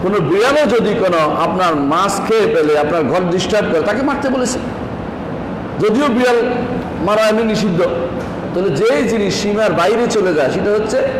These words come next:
একটা পরিস্থিতির বাইরে চলে যায়, সেটাকে মেরে ফেলতে হবে। কুকুর মেরে ফেলতে বলেছে, সৃষ্টি করেছেন তিনি।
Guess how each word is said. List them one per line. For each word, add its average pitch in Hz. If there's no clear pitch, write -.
একটা 165
পরিস্থিতির 214
বাইরে 185
চলে 247
যায়, 180
সেটাকে 277
মেরে 254
ফেলতে 175
হবে। 139
কুকুর 277
মেরে 233
ফেলতে 202
বলেছে, 139
সৃষ্টি 170
করেছেন 170
তিনি। 135